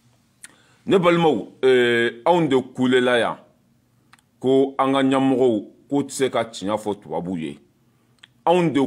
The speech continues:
kulela yan. Ko an ka ɲɛmɔgɔw, k'u tɛ se ka jɔ u jɔyɔrɔ la. K'o bɛ Faransi bolo komi fila fila manani. Ah, n'an ye ɲɛmɔgɔ sɔrɔ, ɲɛmɔgɔ min b'i firifiri, ɲɛmɔgɔ min bɛ jɔn kɔ Ala fɔ tubabuw ye, an b'u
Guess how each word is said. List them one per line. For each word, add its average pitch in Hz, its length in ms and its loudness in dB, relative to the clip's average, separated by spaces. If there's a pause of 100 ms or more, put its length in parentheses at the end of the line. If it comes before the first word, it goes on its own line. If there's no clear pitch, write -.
(160)
kulela 139 520 2
yan. 104 160 -2 (560)
Ko 147 220 -2
an 143 140 0
ka 143 100 0
ɲɛmɔgɔw, 139 540 0
k'u 147 140 -2
tɛ 139 80 -10
se 135 160 -4
ka 123 160 -2
jɔ 98 280 -6
u 117 80 -4
jɔyɔrɔ 92 400 -6
la. 82 120 -10 (520)
K'o 147 140 0
bɛ 135 140 2
Faransi 107 460 -6
bolo 110 280 -2 (140)
komi 120 180 -2
fila 92 280 -6
fila 85 240 -8
manani. 90 420 -6 (500)
Ah, 107 140 -4
n'an 135 240 -2
ye 156 100 2
ɲɛmɔgɔ 156 420 2
sɔrɔ, 107 320 -4 (380)
ɲɛmɔgɔ 151 440 2
min 120 140 0
b'i 117 160 -2
firifiri, 117 580 -6 (300)
ɲɛmɔgɔ 156 540 2
min 127 120 0
bɛ 135 160 -2
jɔn 107 180 -4
kɔ 107 160 -2
Ala 120 200 -2
fɔ 117 220 -10
tubabuw 95 320 -4
ye, 87 240 -6 (120)
an 101 220 0
b'u 101 240 -4